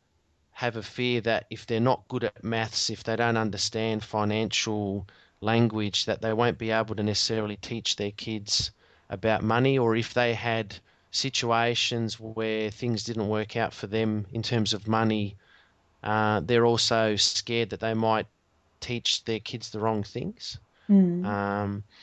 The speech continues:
Speaker 1: so basically, the reason I wrote the book was, um, to provide fun and easy, uh, examples on how to teach your kids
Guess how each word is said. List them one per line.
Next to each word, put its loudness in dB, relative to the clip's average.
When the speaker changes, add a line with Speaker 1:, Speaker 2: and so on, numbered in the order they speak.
Speaker 1:
so 2
basically, 2
the -2
reason 0
I 0
wrote 4
the -6
book -12
was, -2
um, 0
to -8
provide -2
fun -4
and 0
easy, -2
uh, 0
examples 0
on -2
how 0
to -2
teach -4
your -8
kids -4